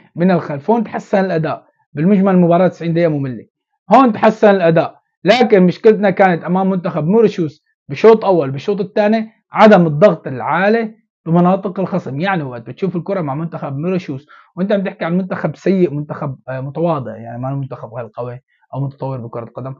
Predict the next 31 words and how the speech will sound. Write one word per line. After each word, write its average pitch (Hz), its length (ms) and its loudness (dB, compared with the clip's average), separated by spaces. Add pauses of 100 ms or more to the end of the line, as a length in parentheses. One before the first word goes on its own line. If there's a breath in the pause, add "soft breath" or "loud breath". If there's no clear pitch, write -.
(200 soft breath)
وقت 175 200 0
عم 165 140 -2
يبني 233 260 0
الهجمة، 214 340 2
عم 185 80 -4
يبني 202 220 -2
الهجمة 196 440 -2 (260)
بكل 214 260 4
أريحية. 160 540 2 (1080)
يعني 156 180 2
أنت 202 140 4
المفروض 196 420 6
بمنتصف 165 540 0
ملعب 170 300 -2
الخصم 185 380 -4
وتكون 143 300 -8
أنت 131 140 -12
أفضل 185 380 0
منه، 220 280 2 (540 soft breath)
تضغط 185 340 4
عليه، 208 400 2 (220)
تريح 180 340 6
المدافعين، 180 680 0 (180)
تستخلص 208 440 0
الكرات، 208 340 2
تستفيد 196 400 0
من 156 100 0
هاي 180 120 0
الكرات 190 300 -2
عشان 185 240 -4
تسجل. 139 340 -6